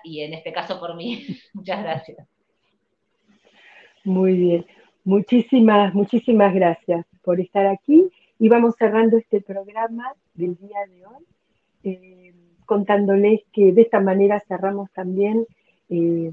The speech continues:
Speaker 2: este mes de marzo que le dedicamos a la mujer, eh,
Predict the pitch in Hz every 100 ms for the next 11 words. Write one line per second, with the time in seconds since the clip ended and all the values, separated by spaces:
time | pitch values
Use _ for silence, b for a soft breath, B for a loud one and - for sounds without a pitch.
0 | - 190 - 190 190 196 185 180 208 233
1 | - - 185 165 165 165 170 - 175 180
2 | - 175 160 156 156 - 233 294 _ _
3 | 147 - _ _ -